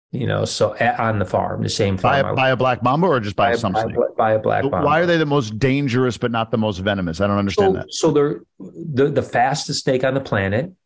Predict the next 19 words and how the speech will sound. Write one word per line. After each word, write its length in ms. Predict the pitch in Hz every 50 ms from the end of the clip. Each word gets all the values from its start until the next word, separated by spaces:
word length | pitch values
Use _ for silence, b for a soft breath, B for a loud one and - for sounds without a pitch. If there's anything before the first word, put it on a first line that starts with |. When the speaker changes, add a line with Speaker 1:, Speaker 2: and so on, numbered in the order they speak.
| _ -
Speaker 1:
They 100 | 110 107
can 160 | 98 117 113
go 140 | 110 113 110
up 120 | 107 107 -
to 60 | 113
fifteen 440 | - - 131 123 127 - 139 135 123
miles 280 | 120 113 113 110 113 -
an 80 | 113
hour. 520 | 98 95 95 92 98 98 101 104 104 - b b b b b b -
They're 160 | - 110 110 101
very, 560 | 92 90 87 92 127 131 131 131 131 131 131
very 320 | 113 117 113 113 110 110
defensive. 800 | 110 - 107 - - 107 98 98 98 92 - 101 98 101 101 -
So, 240 | - - 120 110 117
you 160 | 117 120 117
know, 100 | 110 110
like, 280 | 104 104 101 98 101
literally, 480 | 110 110 120 120 123 117 110 107 107 107
like, 380 | 101 101 98 95 95 95 -